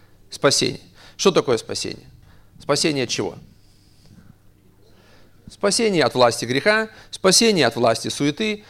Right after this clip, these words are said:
спасение от власти смерти, спасение от власти этого мира,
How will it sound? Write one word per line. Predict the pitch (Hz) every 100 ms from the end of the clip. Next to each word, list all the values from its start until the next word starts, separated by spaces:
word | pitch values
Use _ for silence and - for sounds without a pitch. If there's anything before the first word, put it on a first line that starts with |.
| -
спасение | - 269 262 233 196 127
от | 120 -
власти | 127 117 117
смерти, | - 202 220 220 202 202 -
спасение | - 170 170 240 214 147 113
от | 120 127
власти | 135 127 -
этого | 113 127
мира, | 135 190 220 208